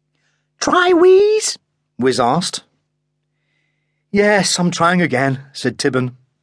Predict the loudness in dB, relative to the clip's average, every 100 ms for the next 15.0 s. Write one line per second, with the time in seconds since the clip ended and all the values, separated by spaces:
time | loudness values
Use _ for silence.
0 | _ _ _ _ _ _ _ _ _ _
1 | -2 0 0 0 0 0 0 -6 _ _
2 | _ _ _ _ _ _ _ _ _ _
3 | _ _ _ _ -8 -4 -2 -2 -2 -2
4 | -2 -4 -2 -2 -2 -2 -2 -2 -2 0
5 | 0 -2 -6 -14 _ _ _ _ _ _
6 | _ _ _ -8 -2 2 0 0 -2 0
7 | 0 0 0 0 0 0 -2 -2 0 0
8 | -2 0 -2 -2 -2 -2 -2 -8 _ _
9 | _ _ _ _ _ _ _ _ _ _
10 | -2 4 6 4 0 2 2 2 -4 _
11 | _ _ _ _ _ _ _ _ _ _
12 | _ _ -8 -2 -2 -4 -4 -4 -4 -4
13 | -4 -4 -8 -12 -20 -10 -8 -4 -2 -2
14 | -2 -2 0 0 0 0 -2 -2 -2 -2